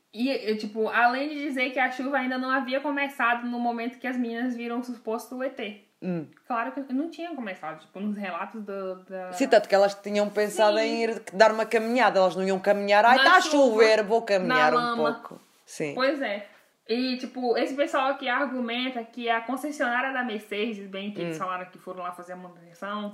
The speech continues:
Speaker 2: Sim.
Speaker 1: com-, costumava fechar nos fins de semana. E dia vinte de janeiro era um sábado.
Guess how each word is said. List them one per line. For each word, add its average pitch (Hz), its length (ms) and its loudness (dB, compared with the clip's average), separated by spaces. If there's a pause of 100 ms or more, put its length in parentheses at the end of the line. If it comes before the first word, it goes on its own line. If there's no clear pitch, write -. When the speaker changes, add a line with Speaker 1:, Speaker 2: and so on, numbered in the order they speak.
Speaker 2:
Sim. 156 280 -2
Speaker 1:
com-, 233 260 -4
costumava 247 760 -4
fechar 240 400 -6
nos 247 180 -8
fins 233 140 -8
de 254 80 -6
semana. 220 600 -10 (220)
E 202 140 -10
dia 220 260 -4
vinte 202 500 -6
de 196 120 -14
janeiro 190 680 -10 (140)
era 185 180 -10
um 247 120 -4
sábado. 185 500 -10